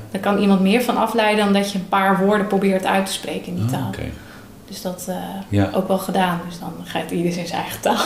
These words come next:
Speaker 1: <laughs> praten en
Speaker 2: Beetje
Speaker 1: dan
Speaker 2: plat.
Speaker 1: Ja,
Speaker 2: <laughs>
Speaker 1: ja. Dus, eh, ja.
Speaker 2: Oké,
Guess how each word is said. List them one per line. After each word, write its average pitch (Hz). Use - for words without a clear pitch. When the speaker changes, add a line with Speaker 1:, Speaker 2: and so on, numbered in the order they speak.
Speaker 1:
<laughs> -
praten 196
en 185
Speaker 2:
Beetje 92
Speaker 1:
dan -
Speaker 2:
plat. -
Speaker 1:
Ja, 262
Speaker 2:
<laughs> 240
Speaker 1:
ja. 233
Dus, 196
eh, 185
ja. 202
Speaker 2:
Oké, 147